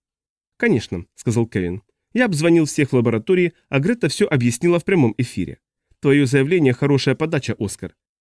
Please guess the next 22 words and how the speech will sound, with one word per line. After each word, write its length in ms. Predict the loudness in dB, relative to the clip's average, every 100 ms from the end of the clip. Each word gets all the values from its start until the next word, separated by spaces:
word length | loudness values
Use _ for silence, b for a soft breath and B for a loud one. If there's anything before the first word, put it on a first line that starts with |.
| _
Это 220 | -4 -2
звучит 340 | 0 0 -2 -4
действительно». 680 | -4 -4 -4 0 0 0 -4 _ _ _ _ _ 0
Он 140 | 0
сделал 340 | 4 4 2 2
паузы, 340 | 0 0 0
подыскивая 520 | 0 -2 -2 0 0
подходящее 600 | -2 -2 -2 -2 -2 -4
слово. 380 | -4 -8 -10 -14 _ _ _ -10
«Успокаивающе». 920 | -10 -4 -4 -4 -6 -8 -10 -12 -16 _ _ _ _ -8
«Успокоиться — 680 | -6 -4 -4 0 0 0 -2
это 140 | -2
хорошо. 500 | -4 -4 -4 -8 -14 _ _ _ _ -2
Мы 160 | 0
к 60 | 2
завтрашнему 540 | -2 -2 -4 -2 0
утру 300 | 0 0 -2 -2 _
сделаем 440 | -6 0 2 2 2
новые 240 | 2 0
плакаты 400 | -2 -4 -4 -4
с 100 | -4
объявлением, 580 | -2 0 0 2 0